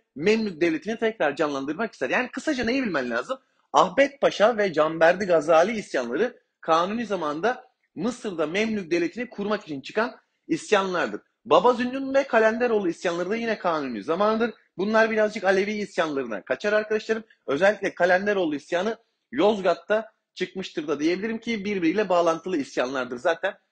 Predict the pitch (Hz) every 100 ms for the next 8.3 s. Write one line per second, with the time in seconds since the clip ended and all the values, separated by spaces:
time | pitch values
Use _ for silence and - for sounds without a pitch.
0 | _ - 151 151 147 151 190 220 _ _
1 | - 147 - 156 143 98 73 _ _ -
2 | 208 254 294 294 277 214 226 240 233 269
3 | 214 170 147 170 233 - _ _ 110 123
4 | 202 233 185 143 113 - - 107 104 101
5 | - 101 92 95 - 107 190 220 - 240
6 | 214 196 170 151 214 - _ _ _ _
7 | _ - - 160 202 - 190 190 196 190
8 | 185 233